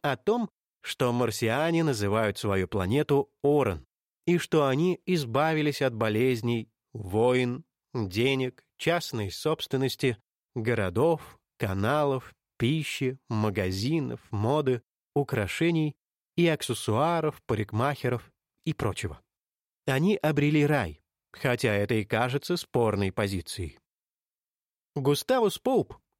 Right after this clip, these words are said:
соглашался с учёными, утверждавшими, что марсиане превзошли землян в умственном развитии. В тысяча восемьсот девяносто четвёртом году в книге «Путешествие на Марс»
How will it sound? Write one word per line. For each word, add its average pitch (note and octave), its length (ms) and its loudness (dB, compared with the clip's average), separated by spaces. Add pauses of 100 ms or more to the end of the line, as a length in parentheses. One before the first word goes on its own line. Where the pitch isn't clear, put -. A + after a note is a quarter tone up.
соглашался D3 680 0
с - 80 -2
учёными, G#3+ 520 2
утверждавшими, D#3 1040 2 (140)
что - 260 -2
марсиане C3+ 560 2
превзошли E3+ 640 0
землян D#3+ 460 2
в C#3 80 0
умственном F3 440 0
развитии. E3 640 0 (640)
В - 100 -20
тысяча B2 360 -4
восемьсот G#2+ 440 0
девяносто A2 480 0
четвёртом A#2 560 0
году A2 340 0 (200)
в - 100 -18
книге F#3 340 2
«Путешествие D3 720 0
на A#2+ 120 2
Марс» G3+ 300 -2